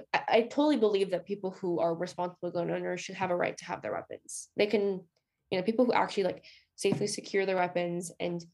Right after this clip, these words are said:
you know, are willing to be safe and demonstrate good behavior around their weapons and, you know, just be an overall responsible owner,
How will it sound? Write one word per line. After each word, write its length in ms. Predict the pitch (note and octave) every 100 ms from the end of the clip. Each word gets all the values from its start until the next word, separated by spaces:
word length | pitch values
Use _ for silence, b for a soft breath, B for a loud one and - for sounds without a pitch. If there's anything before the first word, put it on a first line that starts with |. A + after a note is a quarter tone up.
| _ _ _ -
you 100 | F#3
know, 320 | A2 - - _ _ -
are 100 | F3
willing 360 | F#3 F3 F3
to 140 | F3 F3
be 160 | E3+
safe 400 | E3 - F3 E3 -
and 180 | E3 E3+
demonstrate 440 | E3 F3 F3 -
good 140 | F3
behavior 480 | - F3 G2 A2+ G2
around 200 | G#2+ G#2
their 120 | G#2 G#2+
weapons 380 | - G#2 G#2
and, 280 | G2+ G2+ G2+ -
you 120 | F#2
know, 260 | D2+ - - _ _ _ -
just 180 | F#3+ -
be 120 | G#3+
an 60 | G3+
overall 380 | G3 F#3 F3 E3+
responsible 560 | F3 F3+ F3 E3+ E3+
owner, 380 | - D#3 A2+ -